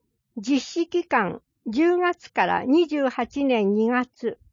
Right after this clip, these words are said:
医療機関の休診日を除く。受診場所、東京都予防医学協会、ワクワク健康プラザ検診車。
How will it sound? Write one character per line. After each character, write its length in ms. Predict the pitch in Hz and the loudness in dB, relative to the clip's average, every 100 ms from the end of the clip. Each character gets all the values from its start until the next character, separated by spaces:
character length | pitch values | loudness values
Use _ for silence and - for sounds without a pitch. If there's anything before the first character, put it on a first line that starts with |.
| _ | _
医 140 | 240 | -4
療 280 | 240 330 349 | 0 2 0
機 140 | - - | -2 -2
関 280 | 285 220 | 2 2
の 100 | 208 | 0
休 260 | - 302 339 | -2 -2 -2
診 380 | - 339 320 247 | -2 -2 0 0
日 140 | 208 | -2
を 120 | 185 | -2
除 400 | 180 180 175 185 - | -4 -6 -6 -8 -8
く。 200 | 180 - _ - _ _ _ _ _ _ | -14 -14 _ -20 _ _ _ _ _ _
受 220 | 214 277 | 0 2
診 440 | 262 320 330 320 294 | 2 2 4 4 4
場 160 | 294 | 4
所、 320 | 277 269 240 - _ _ - | 2 0 -2 -4 _ _ 2
東 200 | 349 349 | 4 4
京 240 | - 330 302 | 4 2 4
都 200 | - 220 | 2 2
予 180 | 220 226 | 4 2
防 240 | 294 311 | 4 4
医 120 | 262 | 2
学 220 | 254 294 - - | 2 0 -2 0
協 220 | 294 220 | 0 0
会、 340 | - 170 - - _ _ _ - | -2 -10 -10 -14 _ _ _ 0
ワ 180 | 240 254 | 2 2
ク 140 | 320 | 2
ワ 180 | 339 330 | 0 0
ク 60 | - _ | -4 _
健 220 | 302 302 | -2 0
康 360 | 311 - 311 302 | 0 0 2 2
プ 180 | - 302 | -2 0
ラ 180 | 233 196 | 0 0
ザ 180 | 190 | -6
検 360 | - 262 285 277 | -4 2 4 2
診 360 | - 247 220 170 | -2 -2 -2 -2
車。 340 | - - | -10 -12